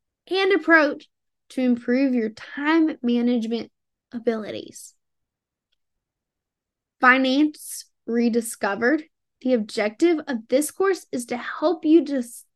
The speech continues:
develop a genuine connection of financial matters, allowing you to be your authentic self with your finances. Not only will you gain finance knowledge, but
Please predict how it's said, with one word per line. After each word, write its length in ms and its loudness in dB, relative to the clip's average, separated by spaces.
develop 520 0
a 140 4
genuine 580 2
connection 680 -4
of 220 -12
financial 840 -2
matters, 540 -4
allowing 680 6
you 200 6
to 120 0
be 240 0
your 220 -2
authentic 540 0
self 440 2
with 280 -2
your 120 4
finances. 840 2
Not 460 2
only 400 6
will 140 6
you 260 8
gain 420 -2
finance 680 -4
knowledge, 720 -2
but 260 4